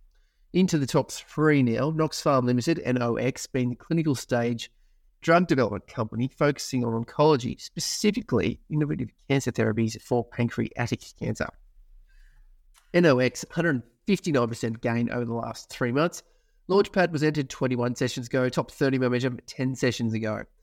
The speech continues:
Second place, Dimerix D X B. Dimerix, again, a clinical stage biopharmaceutical company. This time, they specialise in inflammatory diseases, including, including both kidney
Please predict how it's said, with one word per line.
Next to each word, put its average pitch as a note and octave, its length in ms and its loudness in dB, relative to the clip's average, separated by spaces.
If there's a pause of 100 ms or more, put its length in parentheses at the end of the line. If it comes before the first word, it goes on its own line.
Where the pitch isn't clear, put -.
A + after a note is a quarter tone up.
(340)
Second F3+ 360 2
place, B2+ 440 -2 (180)
Dimerix E3 600 0
D B2+ 180 2
X A#2 240 -4 (220)
B. B2 320 0 (340)
Dimerix, D#3 440 2
again, C3+ 260 2
a C3 60 0
clinical D3+ 340 0
stage A#2+ 340 0
biopharmaceutical B2 800 -2
company. D3 440 0
This - 160 -6
time, C#3+ 440 2
they - 80 -4
specialise A#2 640 -2
in B2 100 -6
inflammatory C#3+ 840 -2
diseases, A2+ 500 0
including, B2+ 440 0 (200)
including C#3 440 4
both B2 300 2
kidney A#2+ 380 -2